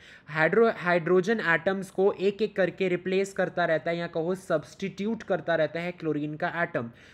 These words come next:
और इसीलिए इसको कहते हैं सब्स्टिट्यूशन रिएक्शन, क्योंकि एक एटम किसी और एटम की जगह ले रहा है, उसकी जगह सब्स्टिट्यूट कर रहा है। जैसे कि इस केस में क्लोरीन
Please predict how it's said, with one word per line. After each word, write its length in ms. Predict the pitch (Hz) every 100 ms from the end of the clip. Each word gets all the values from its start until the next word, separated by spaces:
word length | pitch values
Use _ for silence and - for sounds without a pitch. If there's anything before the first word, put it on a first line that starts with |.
| -
और 100 | 156
इसीलिए 280 | 170 196 196
इसको 180 | 185 180
कहते 280 | 175 160 160
हैं 360 | 165 226 233 - - - -
सब्स्टिट्यूशन 720 | 175 160 - 165 180 175 180
रिएक्शन, 440 | 160 160 143 - 143
क्योंकि 560 | 117 - - 160 190 180
एक 320 | 180 233 285 -
एटम 400 | 165 160 196 208
किसी 360 | 196 202 220 196 -
और 240 | 180 233 -
एटम 360 | 165 156 175 175
की 180 | 196
जगह 400 | 143 139 127 160
ले 160 | 175 151
रहा 120 | 143
है, 80 | 123
उसकी 240 | 123 -
जगह 220 | 143 151 190
सब्स्टिट्यूट 880 | 190 139 - - 190 185 208 214
कर 200 | - 165
रहा 160 | 131 120
है। 100 | - - - -
जैसे 200 | 151 -
कि 120 | 190
इस 240 | 156 220
केस 300 | - 180 170
में 120 | 180 196
क्लोरीन 680 | 196 175 156 160 185 233